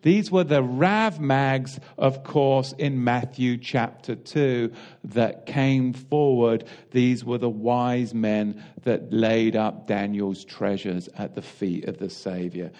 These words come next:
Isn't that interesting how we can get caught up in all the rabbis?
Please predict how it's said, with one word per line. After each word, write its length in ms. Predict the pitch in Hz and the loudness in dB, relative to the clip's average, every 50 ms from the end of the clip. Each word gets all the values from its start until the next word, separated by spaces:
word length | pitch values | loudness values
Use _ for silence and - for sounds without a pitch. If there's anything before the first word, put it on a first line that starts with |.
| - - - | -20 -14 -8
Isn't 160 | - 339 370 | -8 -8 -4
that 240 | 381 311 - - - | -2 -4 -4 -2 -2
interesting 720 | 131 131 139 135 135 139 120 113 107 - - 117 110 98 - - - - - | -2 -2 -2 -2 -2 0 0 0 -2 -2 -6 -6 -6 -6 -8 -12 -18 -16 -4
how 240 | - 127 123 123 | -2 0 0 0
we 200 | 120 123 135 135 | 2 2 0 0
can 200 | 131 - 131 120 | 0 0 -4 0
get 260 | 110 131 127 127 - - | 2 2 0 0 -2 -10
caught 360 | - - 135 127 139 - - | -4 -2 0 0 0 0 0
up 200 | 127 120 - 135 | -2 -2 -2 -2
in 100 | 120 120 | -4 -2
all 220 | 127 135 143 139 | 0 0 0 0
the 140 | 131 123 107 | -2 -4 -4
rabbis? 760 | 98 98 113 123 135 139 135 107 98 90 90 90 90 87 - | -2 -2 -2 -2 -2 -2 0 -2 -2 -2 -4 -6 -8 -10 -12